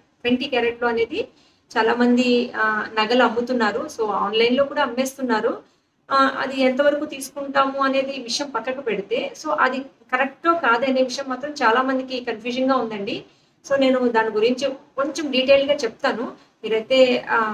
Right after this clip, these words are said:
ఈ calculations ఉన్నాయి కదా, paper మీద చెప్పే calculation అస్సలు skip చేయకుండా చూడండి, మీకు బాగా క్లియర్‌గా అర్థమవుతుంది. So మనకిప్పుడు, ఆ, ట్వంటీ ఫోర్ carats hundred percent gold అనుకుంటే మనం, మనకిప్పుడు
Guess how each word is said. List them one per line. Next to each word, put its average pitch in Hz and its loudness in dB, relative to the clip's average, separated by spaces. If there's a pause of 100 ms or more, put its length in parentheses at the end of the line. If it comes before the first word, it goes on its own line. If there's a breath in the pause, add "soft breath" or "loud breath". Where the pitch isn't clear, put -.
(260)
ఈ 240 -4
calculations 262 2
ఉన్నాయి 233 -2
కదా, 247 -4
paper 233 0
మీద 240 4
చెప్పే 233 0
calculation 226 -2
అస్సలు 233 -2
skip - -6
చేయకుండా 233 2
చూడండి, 208 -2 (380 soft breath)
మీకు 220 -2
బాగా 190 0
క్లియర్‌గా 196 0
అర్థమవుతుంది. 185 -6 (680)
So - -20
మనకిప్పుడు, 214 -4 (180)
ఆ, 208 -2 (120)
ట్వంటీ 202 -2
ఫోర్ 214 -6
carats 196 -4 (920)
hundred 202 -2
percent 214 -4
gold 190 0 (100)
అనుకుంటే 175 -2
మనం, 208 0 (640 loud breath)
మనకిప్పుడు 233 -4